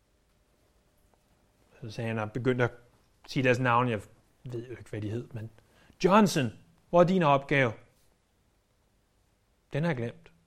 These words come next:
siger han så. "Jeg har ikke nået nu. Jeg kommer med den om to dage." "Ah, ah, tredivte november. Du får et F," siger han så, eller, "Du dumper." Åh. Og så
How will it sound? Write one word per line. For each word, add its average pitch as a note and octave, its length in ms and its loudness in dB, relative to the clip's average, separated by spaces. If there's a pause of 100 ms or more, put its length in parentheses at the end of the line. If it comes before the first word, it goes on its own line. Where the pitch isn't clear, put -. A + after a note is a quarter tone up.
(120)
siger C3+ 160 -14
han A#2+ 80 -10
så. - 80 -8
"Jeg C#3+ 120 -2
har D#3+ 60 -2
ikke D#3 120 -4
nået E3 160 -4
nu. C3+ 100 -4
Jeg D3 120 -4
kommer G3+ 180 -6
med F#3+ 80 0
den F#3+ 60 0
om F3+ 80 -2
to F3+ 200 -4
dage." D3 280 -4 (120)
"Ah, E3+ 160 2
ah, C3 100 -2 (440)
tredivte G3+ 420 6
november. C#3+ 380 -2 (540)
Du D3 100 0
får E3+ 220 6
et C#3+ 180 4
F," C#3+ 40 -16
siger B2 220 -8
han A2 80 -6
så, A2 160 -8
eller, G#2 140 -10 (480)
"Du D#3+ 80 -2
dumper." D3+ 400 0 (1200)
Åh. C#3+ 100 -2 (1400)
Og G#2+ 120 -12
så B2+ 240 0